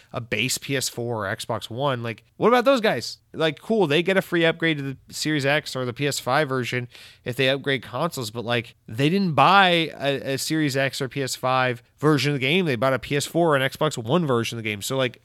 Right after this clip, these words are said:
make right on your fucking promise to make this game work. And I just,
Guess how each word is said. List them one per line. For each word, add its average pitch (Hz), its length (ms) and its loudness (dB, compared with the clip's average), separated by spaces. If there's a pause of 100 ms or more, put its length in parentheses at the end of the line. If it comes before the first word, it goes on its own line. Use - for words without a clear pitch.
make 123 380 -4
right 120 320 0
on 120 140 -10
your 117 100 -8
fucking 127 460 -4
promise 127 400 -6
to 120 80 -14
make 120 240 -6 (340)
this 120 160 -6
game 120 260 -2
work. 127 440 -2
And 110 180 -4
I 110 100 0
just, 117 300 -6